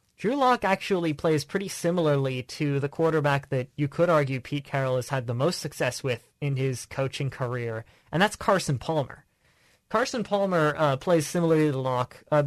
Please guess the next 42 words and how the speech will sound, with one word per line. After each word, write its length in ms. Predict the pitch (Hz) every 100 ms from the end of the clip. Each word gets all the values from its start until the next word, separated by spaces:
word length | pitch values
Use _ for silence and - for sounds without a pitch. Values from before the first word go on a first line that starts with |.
| 143
a 80 | 156
big 320 | 139 208 165
gunslinger, 800 | 139 160 170 - 156 143 135 135 143 -
um, 500 | 147 135 135 135 139 156
who 300 | 151 139 139 - -
wasn't 360 | 190 220 202 -
super 380 | - 202 196 165
mobile 540 | 135 147 180 156 127
but 160 | 127 143
liked 340 | 160 160 - -
to 160 | 156
push 320 | - 180 170
the 100 | -
ball 220 | 143 151 147
down 260 | 139 139
the 80 | 131
field. 400 | - 135 117 - - - _ _
Um, 360 | - 151 147 147
sort 320 | 147 - 202
of 60 | 247
a 60 | 143
Drew 240 | 143 151
Lock 300 | 139 139 139
type, 300 | - 113 -
guy 200 | 143 143
who 60 | 147
threw 180 | 156
a 20 | 143
lot 220 | 143 165
of 80 | 170
scores, 480 | - 156 143 139
threw 160 | - 139
a 20 |
lot 180 | 139 151
of 120 | 139
picks, 340 | - 147 127 -
had 160 | 151
a 60 | 120
live 420 | 113 143 165 123
arm, 380 | 135 127 113 127 - - _ -
um, 520 | 143 139 135 135 131 143
but 260 | 147 147 147